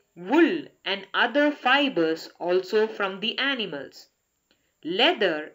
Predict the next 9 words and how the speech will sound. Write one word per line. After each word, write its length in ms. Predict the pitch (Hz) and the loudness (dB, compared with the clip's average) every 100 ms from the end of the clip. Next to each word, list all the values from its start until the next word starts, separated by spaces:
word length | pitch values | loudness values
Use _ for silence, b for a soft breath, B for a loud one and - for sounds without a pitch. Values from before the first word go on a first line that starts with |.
| - | -8
and 320 | 185 185 160 | -6 -6 -6
wool 400 | 190 254 156 139 - | 0 2 0 -4 -12
are 260 | - 175 165 | -4 -4 -4
used 380 | 160 247 262 - | -4 0 0 0
to 80 | 175 | -4
make 420 | 160 185 185 190 - _ | 0 0 0 -4 -16 _
bags, 640 | 160 175 160 160 220 - _ _ _ _ _ | 0 2 2 0 -4 -14 _ _ _ _ _
clothes, 580 | 208 175 170 220 - - _ _ | 4 6 6 4 0 -18 _ _
shoes, 640 | - - 208 190 214 262 | -10 -4 0 2 0 -4